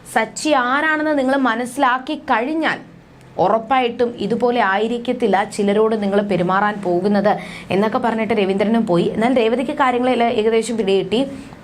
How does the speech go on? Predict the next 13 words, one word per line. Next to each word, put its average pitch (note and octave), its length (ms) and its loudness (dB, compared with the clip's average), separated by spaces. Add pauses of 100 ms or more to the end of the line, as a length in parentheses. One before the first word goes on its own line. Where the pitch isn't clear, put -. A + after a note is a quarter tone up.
(640)
അപ്പോഴും A#3 400 2
സച്ചിയെ B3 320 0
കുറ്റപ്പെടുത്തിക്കൊണ്ട്, A#3 680 0
"സച്ചി A#3 300 -2
പറയുന്നത് A#3 400 0
ആരും G#3+ 300 0
ഒന്നും G3+ 220 -2
കേൾക്കണ്ട" G3+ 460 0 (440)
എന്ന് G#3+ 180 2
പറഞ്ഞ് G#3+ 300 0
വർഷയോടും G#3+ 560 2
ശ്രീകാന്തിനോടും G3+ 720 0
ശ്രുതിയോടും, G3+ 600 2